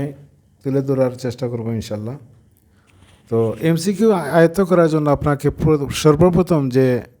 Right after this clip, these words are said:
তথ্যটি হচ্ছে, এমসিকিউর জন্য গুরুত্বপূর্ণ তথ্যগুলো আপনাকে জানতে হবে। যদি আপনি তথ্য না জেনে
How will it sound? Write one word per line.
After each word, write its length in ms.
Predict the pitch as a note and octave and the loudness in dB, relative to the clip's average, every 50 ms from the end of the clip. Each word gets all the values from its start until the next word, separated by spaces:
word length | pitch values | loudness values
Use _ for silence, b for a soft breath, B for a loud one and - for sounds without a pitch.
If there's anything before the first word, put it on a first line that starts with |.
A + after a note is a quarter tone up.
| _ _ _ _ _ _ _ _ _ _ _ _ _ _ _ _ _ _ _ _ _ _ _ _ _ _ _ _ _ _ _ _ _ _ _ _ - | _ _ _ _ _ _ _ _ _ _ _ _ _ _ _ _ _ _ _ _ _ _ _ _ _ _ _ _ _ _ _ _ _ _ _ _ 2
তথ্যটি 360 | - D#3 D3 - E3 D#3+ F#3 E3+ D3+ | 2 2 4 4 2 4 4 2 2
হচ্ছে, 240 | D3 C#3+ - - G#2+ G#2+ C3+ C#3 _ _ _ - - _ _ _ _ _ _ _ _ _ _ _ - | 2 0 -2 -4 -4 -4 -4 -8 _ _ _ -20 -20 _ _ _ _ _ _ _ _ _ _ _ -2
এমসিকিউর 480 | C#3+ D3+ D3+ D3 - G#3 G3 G#3+ G#3+ G3 G3 | 0 0 0 2 2 4 6 6 6 6 4
জন্য 120 | F#3+ F3+ F3+ D#3+ D#3+ | 4 4 2 2 0
গুরুত্বপূর্ণ 440 | D3 D3 D3 - D3+ D3 D#3+ E3 F3+ F3 - | 0 0 0 0 0 0 2 0 0 0 0
তথ্যগুলো 380 | F#3 E3+ - E3+ E3 E3 E3 D#3 C#3+ | -2 -2 0 0 2 2 2 2 2
আপনাকে 240 | - - C3+ B2 B2+ B2 | 0 0 -4 -4 -2 -2
জানতে 280 | A#2 A2 G2 F#2+ - G2 | -2 -2 -2 -2 -2 -2
হবে। 240 | G2 G2 F#2+ F2+ F2 - - - _ _ _ _ - | 0 0 0 -2 -4 -10 -14 -20 _ _ _ _ -6
যদি 180 | A#2+ C3 C3 D3 D3+ | -4 0 4 4 4
আপনি 120 | C#3+ D3 E3+ E3 E3+ - | 4 4 2 2 4 2
তথ্য 180 | E3 E3 - F#3+ F#3+ F#3 | 2 2 4 2 4 4
না 60 | D#3+ C#3+ C3+ | 4 2 4
জেনে 180 | C3 C#3+ D3 | 2 2 2